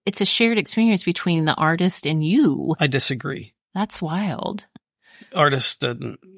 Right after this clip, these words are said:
Speaker 2: give a crap about anything except
Speaker 1: Oh,
Speaker 2: your dollars.
Speaker 1: no. What?
Speaker 2: They are not sharing an experience with you.
Speaker 1: I feel like I'm gonna have a stroke.
Speaker 2: Well
Speaker 1: That's the most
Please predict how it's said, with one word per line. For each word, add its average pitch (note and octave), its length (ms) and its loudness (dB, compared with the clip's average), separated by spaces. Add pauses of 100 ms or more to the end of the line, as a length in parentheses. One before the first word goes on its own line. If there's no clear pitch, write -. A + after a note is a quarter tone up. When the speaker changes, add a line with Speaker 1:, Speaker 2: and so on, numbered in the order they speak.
(260)
Speaker 2:
give B2 180 -4
a A2+ 60 -10
crap A#2+ 320 -4
about A2+ 240 0
anything A2+ 340 2
except G#2+ 300 0
Speaker 1:
Oh, - 100 0
Speaker 2:
your A2+ 100 0
dollars. A2+ 480 2
Speaker 1:
no. G4 100 8 (400)
What? E4+ 880 4
Speaker 2:
They D#3 180 4
are D#3+ 60 6
not C#3+ 180 2
sharing B2+ 680 2 (200)
an C3 120 -4
experience A#2+ 760 -2
with - 240 -10
you. G#2+ 220 -4
Speaker 1:
I D4+ 380 2
feel C#4 240 -2
like A#3+ 160 -2
I'm G#3+ 100 0
gonna G3 120 -2
have F3 120 -6
a D3 60 -8
stroke. - 580 -8
Speaker 2:
Well G3+ 160 0
Speaker 1:
That's C4 300 0
the - 100 2
most A#3+ 480 0